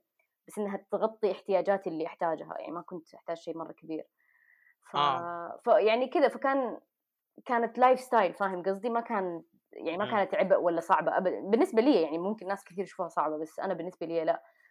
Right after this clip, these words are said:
Speaker 1: فعشان كذا لأني كنت أجلس فترة طويلة في دولة، فكنت ما أضطر مثلًا إني أنا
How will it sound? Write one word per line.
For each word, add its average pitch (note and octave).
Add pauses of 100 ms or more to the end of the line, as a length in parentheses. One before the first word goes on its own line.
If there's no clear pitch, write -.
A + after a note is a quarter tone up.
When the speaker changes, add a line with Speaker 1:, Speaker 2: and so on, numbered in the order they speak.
(320)
Speaker 1:
فعشان G#3
كذا B3
لأني A3
كنت A#3
أجلس A#3+
فترة C4
طويلة G3+
في E3
دولة، G#3 (420)
فكنت A#3
ما C4
أضطر A3+
مثلًا G3
إني E3
أنا E3